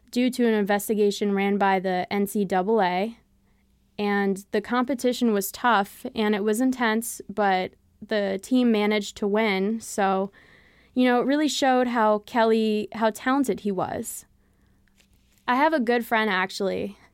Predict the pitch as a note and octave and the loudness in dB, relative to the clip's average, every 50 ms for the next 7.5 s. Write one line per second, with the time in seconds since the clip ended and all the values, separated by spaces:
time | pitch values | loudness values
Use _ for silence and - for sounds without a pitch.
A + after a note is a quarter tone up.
0 | - - A#3 A3 G#3+ G#3+ G3+ - G#3 G3 F#3+ F#3+ - F#3+ - - - - _ _ | -8 -4 -2 0 0 0 -2 0 0 0 0 0 -4 -8 -8 -8 -10 -14 _ _
1 | _ _ _ - A3+ A3 A3 A3 A3+ G#3+ A3+ A3+ A3+ A#3+ A3+ - G#3+ F#3+ _ _ | _ _ _ -4 -2 0 2 2 2 2 2 2 2 0 -2 -2 -4 -6 _ _
2 | - - - G#3+ A3 A3+ - - A#3 A#3 C4 C4 C4 C4 C4 C4 B3+ A#3+ B3+ C4 | -16 -4 -2 -2 -2 -2 -2 -6 -4 -2 -2 -2 0 0 0 0 0 0 0 -2
3 | C4 C#4 C#4 - _ _ _ _ _ _ _ - - G#3+ G#3+ G#3 G#3 - - A#3 | -2 -2 -4 -8 _ _ _ _ _ _ _ -8 -4 0 0 0 0 0 -2 0
4 | A3 A3 A3 A3 G#3+ - - A3+ G#3+ G#3+ A3 A3+ A#3+ A#3+ - - A#3 G#3+ A#3 A3+ | 0 2 2 2 0 -2 -4 -2 0 2 2 2 2 0 0 -2 -2 0 -2 -2
5 | - B3 A#3+ A#3+ A#3 B3+ A#3+ - - B3+ A#3 A#3+ A#3 B3 B3 B3 B3+ B3+ - - | -2 0 0 0 0 0 -2 -2 -2 -2 0 0 0 2 2 0 0 -2 -8 -12
6 | - - A3 G#3 G3 - - - A3 G#3+ G#3 - A3 G3+ F#3+ G#3 F#3+ G3+ G3+ G3+ | -4 -2 0 0 0 -2 -4 -2 -2 -2 0 0 -2 -2 0 0 0 2 0 0
7 | G3+ - - - G3 F#3+ F#3+ F#3 F#3 - | 0 -2 -4 -2 0 2 2 0 0 -4